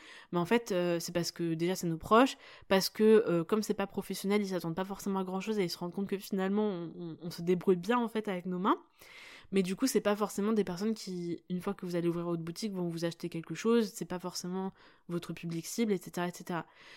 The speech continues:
Et en fait, moi, je pense que le problème, c'est pas tant,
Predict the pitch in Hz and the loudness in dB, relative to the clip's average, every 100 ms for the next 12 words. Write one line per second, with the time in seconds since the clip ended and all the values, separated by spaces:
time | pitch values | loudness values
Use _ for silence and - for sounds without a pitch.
0 | - 170 170 233 240 - - 185 208 - | -6 -2 2 4 2 -2 -4 -2 -2 -4
1 | 190 - 175 165 160 - - - - - | -10 -6 -4 -2 -4 -6 -20 -20 -14 -2
2 | 170 208 214 220 196 185 185 - 208 202 | 0 4 4 4 0 0 -2 -2 -2 -4